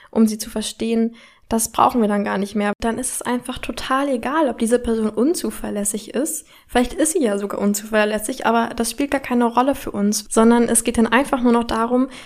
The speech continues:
wie kann ich meine Eff-, Zeit jetzt effizient nutzen?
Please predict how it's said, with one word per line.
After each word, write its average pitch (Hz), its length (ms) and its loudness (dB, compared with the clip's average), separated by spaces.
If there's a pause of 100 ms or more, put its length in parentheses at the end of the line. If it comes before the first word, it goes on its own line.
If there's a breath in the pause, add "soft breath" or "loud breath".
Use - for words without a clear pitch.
(140 loud breath)
wie 226 100 0
kann 226 200 0
ich 226 120 -2
meine 220 220 2
Eff-, - 180 -4 (120)
Zeit 208 320 -2
jetzt 226 160 -2
effizient 233 520 0
nutzen? 302 400 -4